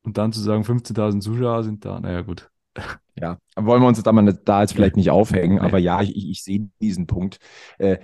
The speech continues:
Speaker 2: es sind fünfzehntausend zahlende Zuschauer an diesem Abend gewesen, sagen wir mal so. Ähm, vielleicht ein, zwei Worte wegen den Fans. Ganz, ganz wichtig, eine Sache, ähm, vielleicht hört ihr zu, gute Besserung an den Löwenfan in der Westkurve. Äh, da hat's ja,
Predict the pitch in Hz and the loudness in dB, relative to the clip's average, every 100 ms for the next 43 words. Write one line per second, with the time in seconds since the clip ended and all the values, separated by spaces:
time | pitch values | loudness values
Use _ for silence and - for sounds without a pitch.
0 | - 107 - 110 - 104 - 95 90 90 | -2 -2 0 -2 -2 -4 -4 -6 -6 -6
1 | - 85 80 - 92 82 76 71 - _ | -6 -6 -6 -6 -8 -8 -6 -8 -10 _
2 | _ _ - 87 85 - - 78 - 73 | _ _ -6 -4 -2 -4 -6 -8 -8 -6
3 | 71 110 78 73 78 - 78 67 - 117 | -6 -6 -6 -4 -4 -4 -4 -6 -10 -16
4 | - - - _ 120 131 143 131 - _ | -16 -20 -20 _ 2 4 4 2 -2 _
5 | _ _ _ 139 139 135 147 156 123 139 | _ _ _ 0 0 0 0 0 4 2
6 | 147 151 139 120 135 131 123 104 120 113 | 4 2 2 2 0 2 0 0 -2 -2
7 | 123 135 131 - _ _ _ _ _ _ | 0 0 0 -8 _ _ _ _ _ _
8 | _ - 131 151 135 123 - 151 - 92 | _ -2 0 2 0 0 -2 -4 -4 -2
9 | 113 123 117 147 139 - 110 113 110 117 | 0 2 0 0 0 2 2 2 0 0
10 | 110 127 - - 110 98 131 123 151 139 | 0 0 0 2 2 0 -2 0 0 2
11 | 127 - 131 135 - 120 117 110 113 131 | 2 2 2 0 2 0 2 2 2 2
12 | 131 120 107 98 104 131 - - 92 104 | 2 0 0 0 0 -2 -4 -2 0 2
13 | 117 - 107 - 101 110 - 110 | 2 2 0 0 -2 -2 0 0